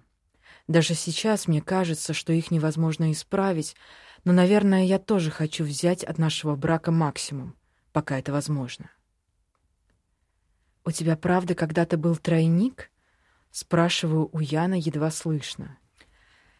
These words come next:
Яркий свет, который кто-то зажигает в гостиной,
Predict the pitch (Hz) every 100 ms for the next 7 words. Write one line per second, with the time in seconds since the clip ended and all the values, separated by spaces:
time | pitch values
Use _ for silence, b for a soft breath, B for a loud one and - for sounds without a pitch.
0 | - 175 202 208 214 - 247 269 262 b
1 | b b - 175 190 185 - 196 185 160
2 | 170 165 185 180 156 170 165 - 262 254
3 | 190